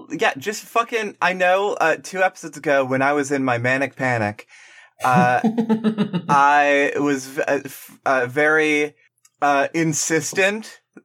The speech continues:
Speaker 1: of, uh, there being a, a, a limit on how many suggestions per episode.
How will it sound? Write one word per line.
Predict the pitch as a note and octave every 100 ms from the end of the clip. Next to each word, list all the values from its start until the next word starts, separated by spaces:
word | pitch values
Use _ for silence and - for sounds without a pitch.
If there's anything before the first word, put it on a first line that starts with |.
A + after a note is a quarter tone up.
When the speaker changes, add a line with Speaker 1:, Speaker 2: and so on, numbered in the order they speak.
| _ C#3+
Speaker 1:
of, | D3 C#3+ C#3+ C#3 - - _ _ _
uh, | C#3+ C#3+
there | C3+ C#3
being | C3+ D3+ C#3 C#3
a, | C3 B2 A#2+ -
a, | B2 A#2+ -
a | B2+
limit | B2+ B2 B2 C#3+ D3
on | C#3 C3+
how | C3+
many | B2+ B2
suggestions | B2 A#2+ B2 A#2+ B2+ C3 B2 - _
per | C3
episode. | G2 B2+ C#3+ E3 D#3 D#3+